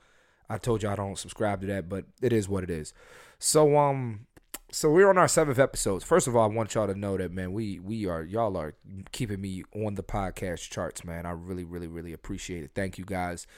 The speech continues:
for listening. Thank you guys for sharing. Thank you guys for subscribing. Thank you guys for giving me comments. And if you're not doing any of the above, fuck you. <laughs> All right? Nah, I'm just playing. But thank you guys who are, man. I really appreciate it. So let's, let's, let's, uh, you know,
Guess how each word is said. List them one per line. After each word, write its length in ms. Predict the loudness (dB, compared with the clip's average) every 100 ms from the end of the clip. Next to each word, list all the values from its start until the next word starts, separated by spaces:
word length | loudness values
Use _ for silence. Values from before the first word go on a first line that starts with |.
| -20 -20
for 140 | -12 -6
listening. 540 | 0 0 2 0 -2
Thank 240 | -2 -4 -4
you 80 |
guys 320 | -6 -6 -6 -10
for 100 | -8
sharing. 540 | -2 0 0 -2 -2
Thank 240 | -2 -4
you 80 | -4
guys 260 | -4 -2 -4
for 120 | -6
subscribing. 680 | -6 -4 2 4 4 0 -2
Thank 200 | -2 -2
you 100 | -6
guys 260 | -6 -6
for 80 | -8
giving 240 | -10 -8
me 80 | -8
comments. 640 | -2 4 4 2 -2 -6 -10 -14 -8
And 120 | -4 -2
if 100 | 0
you're 120 | 2
not 340 | 6 6 6
doing 240 | 4 4 4
any 260 | 2 2
of 120 | 4
the 80 | 6
above, 580 | 6 6 4 6 4 0 -16 _ _ 0
fuck 260 | 4 4 2
you. 360 | -4 -4 -4 -8
<laughs> 40 |
All 120 | -6 4
right? 220 | 8 8 8
Nah, 180 | 4
I'm 100 | 2
just 200 | -4 -6
playing. 280 | -6 -8 -8 -16 -20 -20 -6
But 140 | 2 10
thank 220 | 10 8
you 60 | 4
guys 260 | 4 4
who 140 | 0 0
are, 180 | 0
man. 180 | -2 -4
I 40 | -4
really 280 | -2 -2
appreciate 540 | -2 -2 -4 -2 -6 -6
it. 80 | -10 -16 -20 -20 -20 -20 -10 2
So 180 | 6
let's, 260 | 10 10 10
let's, 220 | 6 6
let's, 260 | 6 4 4
uh, 80 | -2
you 220 | 0 2
know, 140 | 2